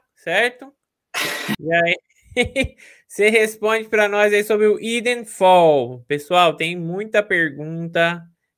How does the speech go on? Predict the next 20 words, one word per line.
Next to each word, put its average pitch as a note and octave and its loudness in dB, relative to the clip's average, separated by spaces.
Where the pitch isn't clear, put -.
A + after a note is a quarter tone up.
e C#3 -6
s-, - -12
vamos D#3+ -8
fazer F3+ -4
perguntas F#3 -4
relevantes, E3+ -6
legais D3 -2
aí, D3 -10
tá? A3 -6
E C#3+ -6
eu, F3+ -4
as D3 -2
minhas G#3 -8
praticamente G#3+ -8
acabaram. C#3 -4
Marcelo C#3+ -6
tá E3+ -2
voltando E3 -8
aqui, B2 -12
peraí. D3+ -4